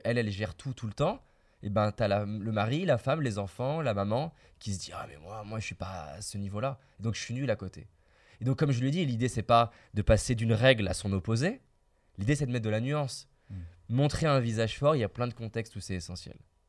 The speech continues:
Speaker 1: Mais il y a des contextes aussi où ça peut être intéressant de, de lâcher. Donc,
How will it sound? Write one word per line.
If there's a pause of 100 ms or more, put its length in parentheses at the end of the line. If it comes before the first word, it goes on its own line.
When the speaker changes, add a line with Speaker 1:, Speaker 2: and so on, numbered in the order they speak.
(640)
Speaker 1:
Mais
il
y
a
des
contextes
aussi
où
ça
peut (240)
être
intéressant
de, (300)
de
lâcher.
Donc,